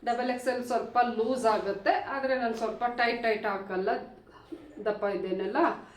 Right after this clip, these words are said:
ಹಾಗಾಗಿ ನಾನು ಇದು ಲೂಸ್ ಆಗಿ ಹಾಕ್ಕೊಳ್ತೇನೆ. ಅದೊಂದು, ಮತ್ತು ಇನ್ನೊಂದು ಸ್ವಲ್ಪ ಅದು ವೈಟು, ಇದು ಬಂದುಬಿಟ್ಟು ಇದು ಸೇಮ್ ಪ್ರೈಸ್ ಒನ್ ಫಿಫ್ಟಿ.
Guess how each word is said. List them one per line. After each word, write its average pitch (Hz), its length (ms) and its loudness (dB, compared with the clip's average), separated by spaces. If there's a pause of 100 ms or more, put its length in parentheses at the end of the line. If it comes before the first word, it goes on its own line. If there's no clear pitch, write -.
(300)
ಹಾಗಾಗಿ 180 460 -4
ನಾನು 190 300 2
ಇದು - 320 -6 (480)
ಲೂಸ್ 175 260 -2
ಆಗಿ 151 180 -6
ಹಾಕ್ಕೊಳ್ತೇನೆ. - 640 -8 (680)
ಅದೊಂದು, 196 680 2
ಮತ್ತು 240 240 0
ಇನ್ನೊಂದು 254 480 2 (540)
ಸ್ವಲ್ಪ - 420 0 (1700)
ಅದು 254 240 -2
ವೈಟು, 254 720 2
ಇದು 262 320 0
ಬಂದುಬಿಟ್ಟು 240 640 2
ಇದು 359 220 2
ಸೇಮ್ 262 240 0
ಪ್ರೈಸ್ 196 260 -2
ಒನ್ 190 280 -2 (100)
ಫಿಫ್ಟಿ. 175 380 -6